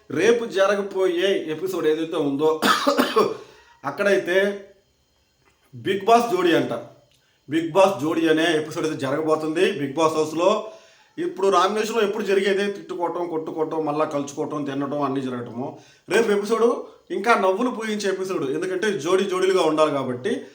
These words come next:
ఆ జోడీ ఏదో చూద్దాం ఎట్లా జరుగుతుందని చెప్పేసి. ఎందుకంటే నెక్స్ట్ ఢీ జోడీ అనేది ప్రోగ్రామ్ స్టార్ట్ అవబోతుంది Bigg Boss అయిపోయిన వెంటనే. ఆ ఎపిసోడ్ కోసం రేపు Bigg Boss జోడీ అంట. ఆ జోడీల్లో చూద్దాం ఎవరెవరు కలిసి ఎలా డాన్స్ చేయబోతారు, ఎలా పెర్ఫార్మెన్స్ అయిపోతారని చెప్పేసి.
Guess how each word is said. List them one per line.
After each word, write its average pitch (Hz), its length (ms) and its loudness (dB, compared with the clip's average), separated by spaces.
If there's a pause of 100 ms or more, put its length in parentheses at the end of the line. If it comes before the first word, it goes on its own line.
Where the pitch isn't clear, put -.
(220)
ఆ 202 40 0
జోడీ 202 260 2
ఏదో 202 340 0 (260)
చూద్దాం 202 280 2
ఎట్లా 170 180 -2
జరుగుతుందని 165 360 -4
చెప్పేసి. 151 340 -6 (380)
ఎందుకంటే 190 280 2
నెక్స్ట్ 180 340 -2 (840)
ఢీ 208 180 -4
జోడీ 202 240 4
అనేది 185 360 2
ప్రోగ్రామ్ 170 380 -2
స్టార్ట్ 160 220 -2
అవబోతుంది 139 380 -2
Bigg 131 160 -4
Boss 156 140 2
అయిపోయిన 147 260 -4
వెంటనే. 127 400 -6 (340)
ఆ 147 140 2 (1080)
ఎపిసోడ్ 196 440 -2
కోసం 156 580 -2 (520)
రేపు 220 600 -4 (600)
Bigg 208 240 -8
Boss 240 260 4
జోడీ 196 260 4
అంట. 160 180 0
ఆ 190 440 -2
జోడీల్లో 208 460 0
చూద్దాం 208 380 -2
ఎవరెవరు 180 340 0
కలిసి 175 340 -4
ఎలా 160 200 0
డాన్స్ 160 320 -2
చేయబోతారు, 156 360 -4
ఎలా 143 140 0
పెర్ఫార్మెన్స్ 143 520 -4
అయిపోతారని 127 400 -8
చెప్పేసి. 120 400 -8